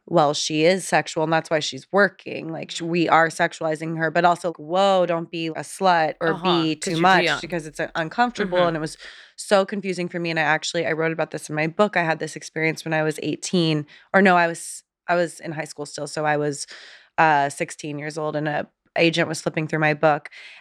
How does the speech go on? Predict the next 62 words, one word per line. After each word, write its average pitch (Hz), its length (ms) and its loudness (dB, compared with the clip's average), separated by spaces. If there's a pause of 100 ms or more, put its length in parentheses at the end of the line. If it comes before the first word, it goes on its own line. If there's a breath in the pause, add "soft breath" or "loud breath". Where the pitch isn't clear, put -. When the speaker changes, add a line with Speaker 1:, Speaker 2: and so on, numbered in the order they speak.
Speaker 1:
and 170 160 2
they, 151 80 -4
like, 151 200 -6
pointed 165 320 0
to - 80 -8
my 160 120 0
picture, 160 300 -2
and 156 100 2
I 151 60 4
was 147 140 -2
with 151 100 -2
my 147 140 2
friend 143 260 -2
who 147 80 -4
was 143 100 -6
also 147 240 -6
modeling 147 640 -2
at 165 100 -4
the - 60 -4
time 147 320 2
with 143 100 0
the 151 60 -8
same 143 240 2
agency, 147 560 2 (300 loud breath)
and 180 120 4
they 175 60 6
were 165 60 4
like, 156 260 2 (260 loud breath)
"This 185 540 0 (100)
face, 170 460 -4
this 190 260 -2
is 220 120 0
how 202 180 2
we 180 140 0
know 156 240 2
this 165 180 -6
girl 156 200 0
gets - 300 -8
fucked." - 540 -4 (540)
Yeah, 120 360 2
and 180 240 2
my, 170 300 0
and 180 180 0
they 180 80 2
were 175 60 2
like, 165 220 0
"We 190 120 -4
got, 214 220 4
you 208 80 -8
gotta 233 220 0
give 226 120 -4
a 196 60 -2
lesson, 156 540 -6
Emily, - 440 -10
on - 200 -8
this." - 420 -10
And 190 260 4
I 170 100 6
remember 170 360 2
being, 170 220 -2
like, 160 240 2
Speaker 2:
<sighs> - 40 -16